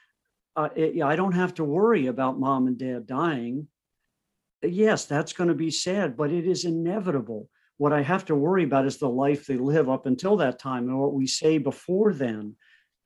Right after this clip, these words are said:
That changed everything. And it, it fits in with the hospice belief that, you know, the opposite of, of, of life is not death. The opposite of death is being born. And what life is what you do in between those two polar events.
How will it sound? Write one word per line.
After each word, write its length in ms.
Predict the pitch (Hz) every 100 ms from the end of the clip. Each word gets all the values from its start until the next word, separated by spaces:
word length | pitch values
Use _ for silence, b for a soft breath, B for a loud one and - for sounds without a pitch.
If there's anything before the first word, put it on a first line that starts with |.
| _ 120
That 320 | 147 156 160
changed 460 | - 170 165 160 -
everything. 760 | - 170 185 147 - 117 113
And 80 | 123
it, 120 | 131 -
it 200 | 135 -
fits 360 | - 175 180
in 180 | 156 151
with 140 | 143
the 100 | 143
hospice 720 | 131 156 170 - 139 113 - - _ _ _ _
belief 460 | 139 143 139 117 107
that, 180 | 131 131
you 80 | 135
know, 80 |
the 140 | 123 135
opposite 600 | 143 175 160 - 135 -
of, 260 | 143 120 110 -
of, 220 | 123 113 _ _ _ - 127 -
of 140 | 135 120
life 300 | 156 180 147
is 140 | 110
not 240 | 135 117
death. 320 | 110 185 143 -
The 120 | 131
opposite 360 | 151 143 -
of 260 | 131 110 -
death 300 | 135 143 -
is 220 | 131 110
being 400 | - - 139 120
born. 500 | 110 156 202 113 113
And 160 | 127 131
what 240 | 135 135 _ _ _ -
life 260 | 143 196 160
is 140 | 139
what 160 | 156 151
you 80 |
do 340 | 123 107 170 170
in 120 | 147
between 520 | 135 - 170 180 175
those 260 | 143 135 123
two 200 | - 143
polar 500 | - 151 143 127 120
events. 640 | 104 175 165 - - -